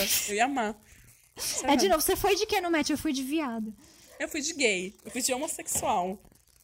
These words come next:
Speaker 1: Gente, é sim, é o Iris Van Harper, o nome do, do estilista. A Joey King usou no, a Joey King usou no Golden Globes. E é o mesmo que a Grimes tá usando agora. É isso mesmo.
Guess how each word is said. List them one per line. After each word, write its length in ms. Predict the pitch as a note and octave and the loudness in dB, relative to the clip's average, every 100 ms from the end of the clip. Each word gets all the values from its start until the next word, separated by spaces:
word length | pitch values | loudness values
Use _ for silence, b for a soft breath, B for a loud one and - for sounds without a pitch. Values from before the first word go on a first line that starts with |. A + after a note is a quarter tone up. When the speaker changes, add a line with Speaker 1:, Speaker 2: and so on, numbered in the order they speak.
| - - - - - - _ _ _ _ - B B B | -20 -20 -20 -20 -20 -20 _ _ _ _ -20 B B B
Speaker 1:
Gente, 440 | D#4 F#4+ F#4 - - | 2 4 4 2 4
é 180 | D4 | 4
sim, 280 | - - C#4+ C4+ | 4 2 2 2
é 80 | |
o 100 | C#4 | 4
Iris 240 | D4+ G4+ F#4+ | 4 4 4
Van 200 | C#4+ F4 D4 | 0 -4 -2
Harper, 640 | C4+ C4 C#4+ - G3 F3+ - - | 2 2 0 -2 -2 -4 -10 -10
o 40 | |
nome 240 | G#3 G#3+ A3 | -4 -4 -4
do, 280 | G3 A3 | -2 -2
do 60 | G3+ | 0
estilista. 580 | G#3+ - G3 F#3+ - F#3+ | 0 -2 -2 -6 -4 -2
A 320 | - G#3 G#3 G#3 | 2 2 2 0
Joey 260 | B3+ C4+ | 0 0
King 280 | C#4+ C4 B3+ | -4 -6 -6
usou 180 | C4 B3+ | -6 -6
no, 80 | C4 - - - | -6 -8 -8 0
a 160 | A#3+ A#3 | 0 2
Joey 160 | A#3+ B3 | -2 -4
King 160 | B3+ A#3+ | -6 -8
usou 120 | B3 | -8
no 80 | A#3+ | 0
Golden 320 | B3+ C#4 E4 | 0 0 -2
Globes. 640 | B3+ G#3 G3+ G#3+ - - b b b b b | -2 -2 -2 0 2 0 b b b b b
E 120 | A#3+ | 2
é 40 | C4 | 2
o 60 | |
mesmo 320 | C4+ D4 E4+ | 4 2 0
que 80 | F4+ | -2
a 40 | F4 | 0
Grimes 340 | C4+ C4+ C#4+ | 2 0 0
tá 140 | - C4 | 0 0
usando 280 | B3+ C4 | 0 -4
agora. 460 | C4+ A3+ F#3 E3+ F#3+ _ | -4 -2 -2 -2 -6 _
É 80 | F#3+ | -10
isso 140 | G3+ | -10
mesmo. 460 | C4 E3 E3+ E3+ F3 | -10 -10 -12 -12 -16